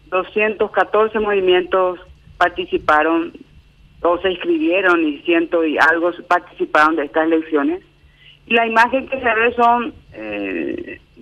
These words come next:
digo que no, no con-, no condice con lo que representa el Partido Colorado. Entonces, cuando dicen que hay unidad, no es verdad. La unidad se construye respetándole, respo-,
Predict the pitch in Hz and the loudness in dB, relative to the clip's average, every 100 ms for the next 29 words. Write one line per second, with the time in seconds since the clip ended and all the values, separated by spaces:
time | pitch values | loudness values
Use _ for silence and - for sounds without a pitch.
0 | - - 196 262 294 269 247 233 226 240 | -16 -6 2 4 4 4 4 2 0 2
1 | 247 180 226 240 226 220 247 240 233 - | 2 2 0 0 0 -2 -2 0 -2 -4
2 | - - _ 214 220 220 208 202 208 190 | -20 -20 _ 0 0 2 2 2 0 0
3 | 214 214 214 196 180 180 170 170 165 156 | 0 2 0 2 0 2 2 2 0 4
4 | 139 151 190 - _ _ - - - 208 | 2 2 -4 -16 _ _ -20 -20 -6 -2
5 | 208 220 220 214 202 214 240 240 226 113 | -2 2 2 4 4 4 0 0 0 4
6 | 170 202 208 185 180 180 - - 165 170 | 4 4 2 4 6 4 2 -2 0 2
7 | 151 117 - - - - - - - - | 2 0 -2 -10 -20 -20 -20 -20 -20 -20
8 | _ - _ _ _ _ - 190 196 180 | _ -20 _ _ _ _ 0 0 2 2
9 | 196 214 220 202 196 185 190 196 185 202 | 2 0 0 0 0 0 2 2 0 0
10 | 196 170 180 175 190 175 175 175 175 170 | 0 0 2 2 2 2 2 2 2 0
11 | - - - 160 190 185 | -4 -8 -4 -4 0 -2